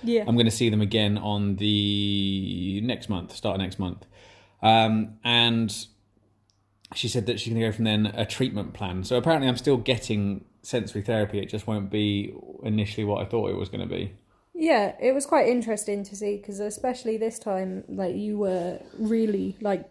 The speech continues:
Speaker 1: above average at quite a lot of the tests.
Speaker 2: Yeah.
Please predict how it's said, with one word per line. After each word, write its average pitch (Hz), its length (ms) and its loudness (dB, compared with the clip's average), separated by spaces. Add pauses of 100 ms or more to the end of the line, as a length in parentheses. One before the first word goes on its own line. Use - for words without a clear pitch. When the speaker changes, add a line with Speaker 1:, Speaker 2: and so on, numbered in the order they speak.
(220)
Speaker 1:
above 196 360 2
average 196 500 -2
at 190 280 -4
quite 196 260 0
a - 60 0
lot 190 160 0
of 202 100 -10
the 190 120 -2
tests. - 560 -6 (260)
Speaker 2:
Yeah. 139 320 6